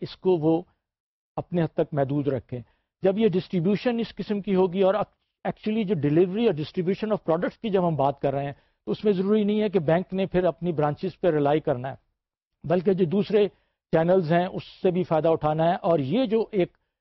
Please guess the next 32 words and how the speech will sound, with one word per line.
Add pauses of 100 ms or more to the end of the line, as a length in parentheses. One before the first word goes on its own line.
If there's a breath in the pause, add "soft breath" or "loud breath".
(160)
چینز
ہیں
اور
یہ
جو
ایک
پلیئرز
ہیں
اس
پورے
اس
کے
اندر (420)
ریٹیل،
آ،
آپ
کہہ
لیں
کہ
جو
سیکٹر
میں، (400)
ان
کی
جو
اسٹرینتھس
ہیں (180)
اس
کو
کمبائن
کر
کے